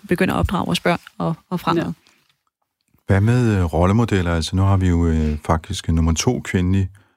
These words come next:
Speaker 3: øh, direktør i den danske afdeling af Microsoft. Vi har en kvindelig direktør i K M D.
Speaker 1: Det går dejligt fremad. Atea har lige fået en kvindelig direktør. Øh, og så videre, øh, Hitachi, og jamen, det er så dejligt at se.
Speaker 2: I T-brancheforeningen.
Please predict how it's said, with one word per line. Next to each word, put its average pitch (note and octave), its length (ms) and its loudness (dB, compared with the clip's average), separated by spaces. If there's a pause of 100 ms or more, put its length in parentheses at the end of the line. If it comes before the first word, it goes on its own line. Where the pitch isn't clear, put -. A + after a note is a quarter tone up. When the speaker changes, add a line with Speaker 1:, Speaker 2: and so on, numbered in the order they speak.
(280)
Speaker 3:
øh, D#2+ 320 2 (100)
direktør F2 420 -2 (100)
i E2+ 340 -4
den D#2+ 120 0
danske E2 320 0
afdeling F#2+ 320 0
af F2+ 40 2 (120)
Microsoft. F2 440 -4
Vi F2 60 -2
har F2 100 2
en E2 100 0
kvindelig F2 320 0
direktør E2+ 400 -2
i E2+ 260 -4
K - 80 -6
M D#2 160 0
D. A2+ 300 -2 (1400)
Speaker 1:
Det G#3 100 0
går G3+ 80 2
dejligt G3 420 0
fremad. C#4 460 -2
Atea F3 380 -2
har A#3 100 2
lige G#3 140 2
fået A3+ 160 0
en G#3+ 60 0
kvindelig A3 300 0
direktør. G#3 400 -4 (220)
Øh, F3 320 -4 (800)
og F#3+ 180 0
så G3+ 120 -2
videre, A#3 360 -2
øh, F3 220 0
Hitachi, A3 640 -2
og D#3+ 220 -8
jamen, F#3+ 220 -2
det F#3 80 -2
er F3 60 -2
så A#3+ 320 2
dejligt A3 220 2
at G3 60 2
se. G#3+ 100 0
Speaker 2:
I - 20 -6
T-brancheforeningen. G#3 640 -2